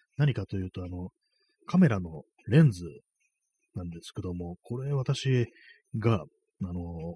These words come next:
改造したというか、あの、大昔の、こう、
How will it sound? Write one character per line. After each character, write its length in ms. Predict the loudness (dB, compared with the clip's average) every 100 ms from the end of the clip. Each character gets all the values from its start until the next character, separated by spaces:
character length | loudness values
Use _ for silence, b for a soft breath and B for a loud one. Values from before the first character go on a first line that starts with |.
| -8
改 240 | 2 4
造 180 | 4 2 0 -12
し 180 | -8 -4
た 120 | -4
と 160 | -6
い 60 | -14
う 40 |
か、 140 | -16 -20 -20 b b b b -12
あ 80 | -6
の、 80 | 0
大 180 | 4 4
昔 380 | 4 2 0
の、 320 | 0 2 0 -2
こ 560 | -2 -2 0 -2 -4
う、 60 | -8